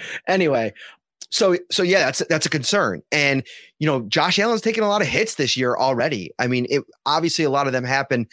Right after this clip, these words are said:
when he gets out in space and gets running, but you don't want Chris Jones sneaking back there and putting big hits on your quarterback. He is a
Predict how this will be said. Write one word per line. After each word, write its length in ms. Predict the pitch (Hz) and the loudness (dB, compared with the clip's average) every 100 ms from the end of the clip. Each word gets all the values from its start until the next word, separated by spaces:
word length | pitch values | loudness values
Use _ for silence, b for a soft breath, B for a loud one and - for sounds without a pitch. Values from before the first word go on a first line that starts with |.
| B B | B B
when 120 | 123 | -2
he 140 | 123 131 | 0 0
gets 180 | 139 147 | 0 0
out 160 | 139 | 0
in 80 | 113 | 0
space 420 | - 127 127 127 | -2 0 0 -2
and 80 | 117 | -2
gets 200 | 113 - | -2 0
running, 360 | 135 139 107 98 B B | 0 0 -2 -6 B B
but 100 | 139 | -4
you 140 | 147 156 | -2 2
don't 180 | 269 214 | 2 2
want 180 | 208 | 0
Chris 240 | - 185 - | 0 -2 0
Jones 320 | 185 180 151 | 0 0 0
sneaking 360 | - 170 151 127 | -2 -2 -2 0
back 260 | 139 120 | 0 0
there 140 | 135 117 | -2 -2
and 100 | 104 | 0
putting 240 | 151 123 | -2 0
big 220 | 107 131 | -2 0
hits 200 | 123 127 | 0 0
on 80 | 123 | 0
your 120 | 107 | -2
quarterback. 400 | - 123 98 80 | 0 0 0 -4
He 140 | - 151 | -2 -2
is 100 | 131 | 0
a 240 | 131 120 | -2 -2